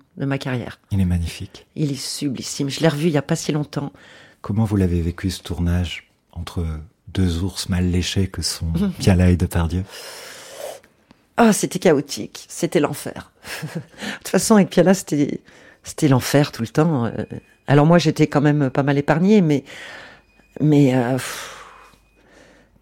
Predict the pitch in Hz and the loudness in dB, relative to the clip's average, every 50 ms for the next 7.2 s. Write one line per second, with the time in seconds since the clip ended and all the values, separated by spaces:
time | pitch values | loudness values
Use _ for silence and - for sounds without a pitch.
0 | _ - - 165 160 151 135 123 135 139 139 120 123 131 120 120 101 - 90 - | _ -2 0 2 2 2 2 0 -2 -4 -4 -4 -4 -6 -6 -6 -6 -8 -8 -10
1 | - - - - - 95 90 92 95 90 - 104 - - - 104 104 104 - - | -10 -10 -10 -6 -4 0 2 2 2 2 2 2 2 2 2 2 0 0 -2 -4
2 | - 82 82 - _ _ - - - - - - - - - - - - _ _ | -6 -8 -8 -8 _ _ -20 -20 -20 -20 -20 -20 -20 -20 -20 -20 -20 -20 _ _
3 | _ - - 196 196 202 180 - - - - 180 - - 185 - - 180 175 165 | _ -2 4 6 6 6 6 4 0 -2 -4 -2 -2 -2 -2 2 2 2 2 2
4 | - 175 - - 214 202 196 233 240 254 277 262 - - 156 151 127 131 - - | 2 2 2 4 4 4 4 4 4 4 2 2 2 2 2 2 0 0 -2 -2
5 | 156 135 143 139 - - - - - - - - _ _ _ - - - - - | -2 -2 -2 -4 -8 -8 -10 -10 -12 -14 -18 -20 _ _ _ -20 -20 -20 -20 -20
6 | _ _ _ - 151 - - - - - 175 175 170 165 156 151 147 147 139 139 | _ _ _ -8 -6 -6 -6 -8 -6 -2 0 2 4 4 6 4 4 2 2 0
7 | 139 131 131 - | 0 -2 -2 -4